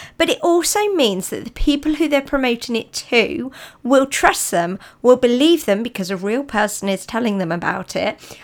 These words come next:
and therefore they're more likely to buy from you.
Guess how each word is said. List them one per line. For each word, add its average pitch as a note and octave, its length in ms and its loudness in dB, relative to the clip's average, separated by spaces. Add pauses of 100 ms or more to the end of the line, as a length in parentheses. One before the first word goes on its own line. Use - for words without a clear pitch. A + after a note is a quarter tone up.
and F4 180 2
therefore F4+ 360 2
they're C#4+ 260 2
more C#4+ 240 2
likely A#3 400 0
to C#4 160 -2
buy D4 240 0
from G#3+ 300 -2
you. - 260 -10